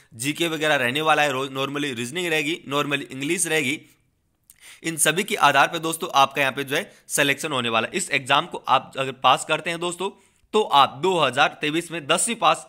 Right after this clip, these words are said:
होने के बावजूद भी आप इस सरकारी नौकरी को जो है प्राप्त कर सकते हैं।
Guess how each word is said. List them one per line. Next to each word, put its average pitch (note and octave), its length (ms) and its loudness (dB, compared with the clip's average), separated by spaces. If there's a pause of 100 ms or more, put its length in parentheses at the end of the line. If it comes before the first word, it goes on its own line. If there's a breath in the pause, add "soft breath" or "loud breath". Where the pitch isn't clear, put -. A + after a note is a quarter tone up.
(140)
होने C#3+ 220 -2
के F#3 140 -4
बावजूद C3+ 420 0
भी E3+ 160 -6
आप C3 180 2
इस C#3 120 -14
सरकारी C3+ 340 -4
नौकरी C#3+ 260 -8
को C3 100 -10
जो A#2+ 140 -6
है F3+ 80 0 (360 loud breath)
प्राप्त C3 280 2
कर C3+ 120 2
सकते - 280 -8
हैं। E2+ 160 -12